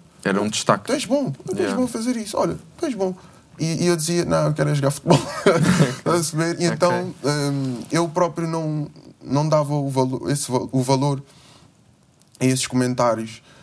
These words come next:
Speaker 2: Hum, e então foi pequenas coisinhas. Por exemplo,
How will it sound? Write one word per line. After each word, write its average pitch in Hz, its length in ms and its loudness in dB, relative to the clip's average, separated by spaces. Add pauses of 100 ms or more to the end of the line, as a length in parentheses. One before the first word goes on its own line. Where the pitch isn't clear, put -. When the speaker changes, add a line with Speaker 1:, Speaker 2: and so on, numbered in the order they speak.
(280)
Speaker 2:
Hum, 120 760 -2
e 127 120 0
então 143 360 2
foi 139 240 0
pequenas 156 500 -2
coisinhas. 131 460 0
Por 120 160 -4
exemplo, 120 360 0